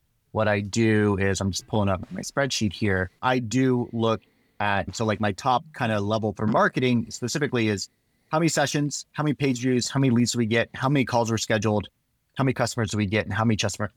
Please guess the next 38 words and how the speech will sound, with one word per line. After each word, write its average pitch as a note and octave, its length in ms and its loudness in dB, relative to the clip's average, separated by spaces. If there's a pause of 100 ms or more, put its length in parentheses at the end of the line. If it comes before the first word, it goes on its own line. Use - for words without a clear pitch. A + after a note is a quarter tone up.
customers G#2 440 0
churned. - 400 -4 (220)
And B2 100 2
then A#2 60 2
I A2+ 60 2
break A#2+ 280 -2 (240)
all A2+ 160 2
of G2+ 80 -4
that D3 380 0
down G#2+ 200 2
by G2 140 0
channel. F2 420 -6
And A2+ 120 -4
I - 20 0
also A2+ 220 -2
look G#2 240 -2
for, G#2 120 -2
like, F#2 260 -4
S A#2 180 -2
E C#3 120 0
O, F#3 120 4
I C#3+ 100 2
look A#2+ 220 0
at - 100 -6
search - 280 -4
console F#2+ 340 -4
impressions, F#2+ 560 -4
I G2 80 0
look G2+ 180 -2
at - 60 -4
our G2 80 0
click-through F#2+ 380 -8
rate, - 200 -12
right? G2+ 160 0
I G#2 80 2
have G2+ 160 0
that G2+ 160 0
number. F#2+ 340 -4